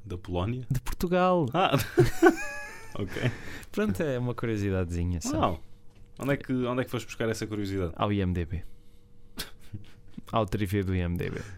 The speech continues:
Speaker 1: Eu à espera de um livro obscuro do
Speaker 2: N-,
Speaker 1: senhor,
Speaker 2: não,
Speaker 1: do
Speaker 2: a
Speaker 1: senhor
Speaker 2: história
Speaker 1: Macete Cavaleiros
Speaker 2: Não,
Speaker 1: e, e,
Speaker 2: eu
Speaker 1: e
Speaker 2: descobri que o gajo tinha visto o filme no tal documentário, mas essa informação também está no, no I M D B. Mas acho que o documentário é essencial, se puderes também ver,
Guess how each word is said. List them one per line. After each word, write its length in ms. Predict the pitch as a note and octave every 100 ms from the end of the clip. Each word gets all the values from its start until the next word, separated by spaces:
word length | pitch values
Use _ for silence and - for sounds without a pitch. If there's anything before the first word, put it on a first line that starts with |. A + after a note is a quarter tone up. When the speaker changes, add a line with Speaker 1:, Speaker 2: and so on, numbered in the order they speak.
| -
Speaker 1:
Eu 80 | G2
à 20 |
espera 380 | G2+ - G2+ G2+
de 80 | F#2+
um 120 | F#2+ F2+ - -
livro 260 | G#2+ G2 G2
obscuro 600 | F#2 - - A2 G2 F#2+ - - -
do 60 | C#3
Speaker 2:
N-, 100 | D3
Speaker 1:
senhor, 280 | G#2+ G#2 G#2 G2
Speaker 2:
não, 240 | F#3+ A#3
Speaker 1:
do 60 | -
Speaker 2:
a 40 | G#2
Speaker 1:
senhor 20 |
Speaker 2:
história 380 | G3 - A3 A2+
Speaker 1:
Macete 440 | B2 - B2 G#2+
Cavaleiros 580 | - A2 A#2 A#2 A#2+ A2
Speaker 2:
Não, 200 | F#2+ A2
Speaker 1:
e, 120 | - A2
e, 40 | E3+ G3+
Speaker 2:
eu 80 |
Speaker 1:
e 40 | F#3
Speaker 2:
descobri 420 | - - F3+ A#3
que 80 | -
o 60 | E3+
gajo 200 | E3+ -
tinha 160 | E3+
visto 220 | D#3 D#3 -
o 20 |
filme 220 | - F3
no 60 | E3+
tal 180 | E3 D3
documentário, 720 | - C3 A2 G#2+ F#2 F2 E2+
mas 200 | G2+ F#2+
essa 180 | G2+ -
informação 380 | - A2+ - A#2
também 160 | A#2
está 200 | A#2 A#2
no, 240 | A2 A2 G2+
no 140 | G#2+
I 60 | G#2+
M 120 | G2+
D 140 | G2
B. 220 | F#2 F2 - - - - - -
Mas 200 | A#2 A2+
acho 160 | B2 -
que 80 |
o 20 | C3
documentário 640 | - B2+ A#2+ B2 B2+ B2+
é 60 | B2+
essencial, 500 | - B2+ - A2 F#2+
se 140 | -
puderes 300 | - C3 -
também 500 | C3+ B2 B2 A#2+ A#2+
ver, 220 | A2 F#2+